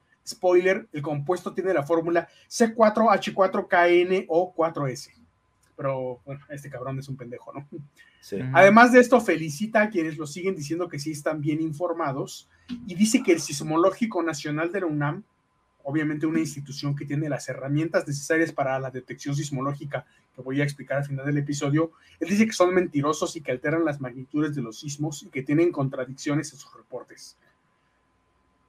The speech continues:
Speaker 3: Yo no entiendo, yo no entiendo, eh, esta gente que, por ejemplo, toman datos y, y quieren citar gente, y quieren citar instituciones, y quieren citar tanta cosa,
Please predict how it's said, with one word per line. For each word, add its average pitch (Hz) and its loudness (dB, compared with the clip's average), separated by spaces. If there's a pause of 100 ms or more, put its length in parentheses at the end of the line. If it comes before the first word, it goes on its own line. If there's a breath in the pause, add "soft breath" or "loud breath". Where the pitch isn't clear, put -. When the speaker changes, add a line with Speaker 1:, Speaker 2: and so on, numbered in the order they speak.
(1120 soft breath)
Speaker 3:
Yo 156 0
no 180 2
entiendo, 196 2 (260)
yo 151 0
no 160 2
entiendo, 175 2
eh, 147 2
esta 147 -2
gente 151 -6
que, 143 -6
por 131 -4
ejemplo, 131 -4
toman 143 0
datos 143 -2
y, 139 -6
y 123 -8
quieren 139 -2
citar 135 -4
gente, 131 -6
y 127 -4
quieren 127 -4
citar 127 -6
instituciones, 123 -8
y 131 -12
quieren 120 -8
citar 131 -8
tanta 131 -6
cosa, 127 -6